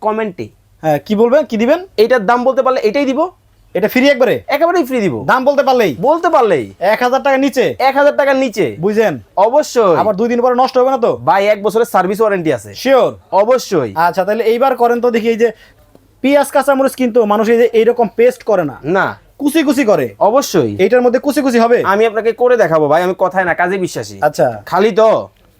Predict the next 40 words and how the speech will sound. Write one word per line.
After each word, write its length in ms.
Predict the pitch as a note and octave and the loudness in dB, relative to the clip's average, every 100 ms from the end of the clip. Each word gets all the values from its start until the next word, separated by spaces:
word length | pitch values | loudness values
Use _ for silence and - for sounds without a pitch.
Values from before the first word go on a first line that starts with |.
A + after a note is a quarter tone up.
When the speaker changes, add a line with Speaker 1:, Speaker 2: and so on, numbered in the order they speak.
| - - - | -20 -20 -6
Speaker 2:
খালি। 280 | E3+ E3+ A#2+ G2 | -4 -2 -6 -10
Speaker 1:
খালি। 300 | - E3+ C#3+ B2+ | 0 0 2 0
এই 100 | F#3+ | 0
যে 60 | |
দেখেন, 380 | F#3+ F3+ D#3 G#2 F2+ _ _ _ | 2 0 0 -4 -8 _ _ _
এই 120 | F3+ | -2
যে 80 | F#3 | -2
পেঁয়াজ, 400 | G3 G#3+ F#3+ A#2 F#2 | 0 2 2 0 -6
Speaker 2:
হুম। 220 | F3 D#3 G#2 _ - | -6 -6 -8 _ -4
Speaker 1:
এই 100 | G3+ | 0
যে 100 | G#3 | 0
কাঁচামরিচ 400 | G#3 G#3 G3+ F#3 | 0 0 2 2
দেখেন 240 | E3+ E3 | 0 0
দিয়ে 120 | D#3+ E3+ | 0 0
দিতেছি। 400 | C3+ A2+ G2+ F#2+ _ - | 0 -4 -6 -16 _ -8
Speaker 2:
আচ্ছা। 400 | C#3 C#3+ A#2 G#2 - - | -6 -4 -6 -8 -10 0
Speaker 1:
এই 120 | G3+ | 2
যে 100 | G3+ | 2
দেখেন 240 | F3+ E3+ | 2 0
কাঁচামরিচ 440 | D#3 F3+ F#3+ F#3+ F#3 | 0 0 2 0 0
পেঁয়াজ 220 | G3+ F#3+ | 0 2
দিয়ে 160 | E3 F#3+ | 2 0
দিতেছি, 400 | F3+ D#3+ A#3 G4 _ _ A#2 | 0 0 -2 -4 _ _ -4
just 280 | D#3 F#3 D#3 | -2 -2 -2
দেখেন 300 | E3 F3 C3+ | 0 2 2
ঘটনাটা 340 | C#3+ E3 D#3 | 2 2 2
কি 120 | C#3+ | 0
ঘটায় 280 | A#2+ C3 B2 | 0 0 0
দিই। 180 | G2 F#2 _ _ - - - | -2 -14 _ _ -20 -20 -6
Speaker 2:
এই 140 | D#3+ | -2
যে 80 | F3+ | 0
কাঁচামরিচ 460 | F#3+ G3+ A3+ A3+ A3 | 0 0 2 2 2
কাটতে 300 | A3 G3 A3 | 0 0 0
গেলে 260 | G3 A3 | 2 2
মনে 180 | G3 F#3+ | 2 2
করেন 140 | F#3 F#3 | 2 2
হাত 200 | F3 F#3 | 0 2
জ্বলে। 320 | F#3+ D#3 A2 - A2 | 0 0 -4 -10 -2
Speaker 1:
ভাই। 260 | D3 D3+ | 2 2
Speaker 2:
আর 120 | C3+ | 0